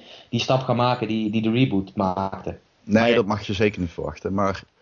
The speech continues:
Speaker 2: ik, eh, ik was, wat ik wel interessant vond, was hoe ze hem op de markt hebben gezet. Ehm, ze hebben gewoon massaal ingezet op wat het tofste is. De fatalities. En, eh, voor dat, en dan, dan, dat neemt mij, zeg maar, terug naar dat schoolplein waarop je,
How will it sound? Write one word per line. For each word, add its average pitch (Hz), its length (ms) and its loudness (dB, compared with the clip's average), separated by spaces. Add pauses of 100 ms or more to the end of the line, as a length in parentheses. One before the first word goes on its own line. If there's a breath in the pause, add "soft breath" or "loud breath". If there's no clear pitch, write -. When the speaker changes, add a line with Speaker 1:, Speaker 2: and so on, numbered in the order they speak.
(320 soft breath)
Speaker 2:
ik, 110 180 -2
eh, 123 640 2
ik 123 120 0
was, 151 320 0
wat 139 220 2
ik - 80 -4
wel 147 160 6
interessant - 420 0
vond, 110 240 4
was 110 200 4
hoe 127 120 8
ze 147 80 4
hem 139 80 6
op 123 120 2
de 104 60 0
markt 127 320 4
hebben 80 300 4
gezet. 76 480 0
Ehm, 92 420 6 (300 soft breath)
ze - 140 -2
hebben 135 200 4
gewoon 110 300 4
massaal 131 460 4
ingezet 123 380 4
op 107 80 -6
wat 113 120 -2
het 95 140 -12
tofste 95 300 2
is. - 220 -4
De 104 120 -4
fatalities. 95 640 0 (200)
En, 107 340 4 (140)
eh, 110 220 4
voor 123 160 2
dat, 143 220 4
en 131 100 4
dan, 131 320 2
dan, 127 420 2
dat 120 160 4
neemt 127 160 4
mij, 131 100 2
zeg 127 120 0
maar, 117 100 0
terug 147 260 2
naar 135 140 4
dat 110 240 2
schoolplein 110 720 2
waarop 104 280 -2
je, 104 220 4